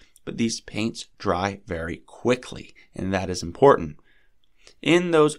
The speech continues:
early examples, such as Giovanni Bellini's Dead Christ, supported by two angels, from around fourteen sixty, we can already see Giovanni's attempt towards naturalistic anatomy, not quite there yet, and a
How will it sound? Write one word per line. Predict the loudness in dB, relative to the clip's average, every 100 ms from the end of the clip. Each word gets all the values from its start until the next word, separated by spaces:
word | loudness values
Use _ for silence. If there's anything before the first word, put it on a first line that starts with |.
| 4
early | 6 6 4
examples, | 2 2 2 2 -2 -16
such | -8 -2 -2 0
as | -2 2
Giovanni | 2 4 2 2
Bellini's | 0 0 0 -2
Dead | -4 -6 -8 _ _
Christ, | -6 -6 -6 -12 _ -20
supported | -14 -14 -6 -4 -4 -6
by | -10 -10
two | -8 -10 -4
angels, | -2 0 0 0 -2 -4 -14 -20 _ _
from | -6 -2 0
around | 2 4 4 4 2 0
fourteen | -4 -4 -6 -10
sixty, | -8 -6 -8 -6 -6 -8 -16 -8
we | -6 -4
can | -6 -4
already | 2 4 4 0 -4
see | -6 -4 -4
Giovanni's | -2 0 0 0 -2
attempt | -8 -8 -8 -8 -12
towards | -4 0 0 -4 -20 -8
naturalistic | -2 -2 -2 -6 -6 -8 -8
anatomy, | -4 0 2 2 2 0 0 -4 -16 _ _ _
not | 0 0 0
quite | -8 -6 -6 -4
there | -4 -4
yet, | -4 -4 -4 -4 -8 -18 -20 -4
and | 0 2
a | 2